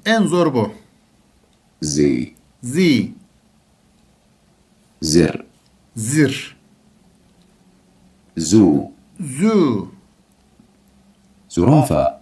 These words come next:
Speaker 1: Zürafa. Hatırladınız.
Speaker 2: Sa.
Speaker 1: Sa.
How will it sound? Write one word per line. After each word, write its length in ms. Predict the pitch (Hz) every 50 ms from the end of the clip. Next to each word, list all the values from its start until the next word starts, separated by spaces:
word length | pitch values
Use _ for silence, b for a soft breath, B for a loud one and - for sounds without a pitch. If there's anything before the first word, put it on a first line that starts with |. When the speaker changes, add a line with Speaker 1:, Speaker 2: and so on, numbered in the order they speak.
| _ -
Speaker 1:
Zürafa. 800 | 117 127 165 202 226 247 262 262 247 - - 135 110 98 90 - - _ _ _ _ _ _ _ _ -
Hatırladınız. 640 | 127 120 - 147 156 175 190 233 226 214 131 113 - - _ _ _ _ _ _ _ _ _ _ _ _ _ _ _ _ _ _ _ _ _ _ _ _ _ _ _ _ _ _ _ _ _ _ _ _ _ _ _ _
Speaker 2:
Sa. 580 | - - - - 85 - - 73 - - - - -
Speaker 1:
Sa. 720 | - - - - - 160 156 147 143 135 135 135 135 -